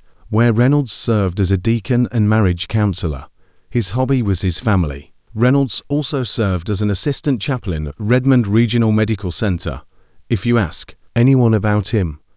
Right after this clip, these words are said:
the response will be that he was an absolutely devoted father, husband, and Christian," said Fortenberry. Fortenberry was with Reynolds on Independence Day,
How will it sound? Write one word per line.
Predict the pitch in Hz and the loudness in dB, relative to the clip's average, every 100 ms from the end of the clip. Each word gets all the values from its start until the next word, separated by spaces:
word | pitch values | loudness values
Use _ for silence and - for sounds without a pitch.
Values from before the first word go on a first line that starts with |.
| _ | _
the | 104 | 2
response | 98 - - 135 135 - | 2 2 0 0 0 -2
will | 110 | -2
be | 101 101 87 | 2 2 2
that | 92 | 0
he | - 101 | 2 2
was | 92 90 | 2 2
an | 92 - | 2 2
absolutely | 117 90 - 110 107 98 | -2 -2 0 2 2 0
devoted | 87 95 101 107 - 95 | 0 2 2 2 0 -4
father, | - 117 101 78 65 - _ _ _ | -2 0 0 -2 -10 -18 _ _ _
husband, | 110 104 95 90 85 - | 0 0 2 0 0 0
and | 110 | 0
Christian," | - 123 - - 69 67 _ _ | 2 -4 -4 -6 -8 -8 _ _
said | - 127 117 | -4 -2 0
Fortenberry. | - 120 107 - 110 104 87 65 - - - - | 0 2 2 2 2 4 2 0 -8 -20 -20 -20
Fortenberry | - 127 135 135 156 117 92 87 | -6 0 0 2 0 2 0 0
was | 87 82 | -2 -2
with | 98 87 | -2 -2
Reynolds | 101 110 87 82 - | 0 2 0 -2 -2
on | 101 101 120 | 0 0 0
Independence | 120 117 117 117 98 80 - | 0 0 0 2 2 -2 -4
Day, | - 82 65 | -6 -6 -8